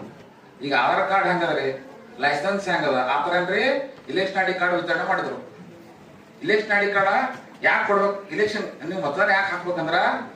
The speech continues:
ಒಳ್ಳೆಯವರಿಗೆ ಮತ್ತು ಯಾರಲ್ಲಿ ಸಾಮರ್ಥ್ಯ ಅದ ಅವ್ರನ್ನ ವೋಟ್ ಮಾಡ್ಬೇಕು. ಅಂದ್ರ in the year ಟೂ ತೌಸಂಡ್ ಲೆವೆನ್ ಡಾಕ್ಟರ್ ಮನಮೋಹನ್ ಸಿಂಗ್ ಅವರು ಪ್ರಧಾನಮಂತ್ರಿ ಇದ್ರಿ. ಅವಾಗ ಸರ್ಕಾರ ವಿಚಾರ ಮಾಡ್ತು.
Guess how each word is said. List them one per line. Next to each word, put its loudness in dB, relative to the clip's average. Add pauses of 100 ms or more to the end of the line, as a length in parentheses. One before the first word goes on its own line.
(120)
ಒಳ್ಳೆಯವರಿಗೆ 2 (420)
ಮತ್ತು -4 (640)
ಯಾರಲ್ಲಿ 2
ಸಾಮರ್ಥ್ಯ 2
ಅದ 4 (460)
ಅವ್ರನ್ನ 4
ವೋಟ್ 4
ಮಾಡ್ಬೇಕು. 0 (1300)
ಅಂದ್ರ 0 (500)
in -2
the 2
year 4
ಟೂ 2
ತೌಸಂಡ್ 0
ಲೆವೆನ್ 0 (880)
ಡಾಕ್ಟರ್ 2 (320)
ಮನಮೋಹನ್ 2
ಸಿಂಗ್ -4
ಅವರು 4
ಪ್ರಧಾನಮಂತ್ರಿ 0
ಇದ್ರಿ. -6 (880)
ಅವಾಗ 2
ಸರ್ಕಾರ 2
ವಿಚಾರ 4
ಮಾಡ್ತು. 0